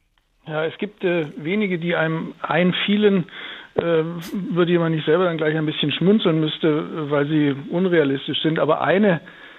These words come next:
könnte ich Ihnen noch anbieten, ähm, das wäre eine etwas anders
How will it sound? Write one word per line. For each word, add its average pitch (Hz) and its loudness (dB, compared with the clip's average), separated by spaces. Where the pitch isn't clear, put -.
könnte 175 -4
ich 175 -6
Ihnen 170 -2
noch 151 -2
anbieten, 170 0
ähm, 151 0
das 143 -2
wäre 156 6
eine 143 0
etwas - -4
anders 160 2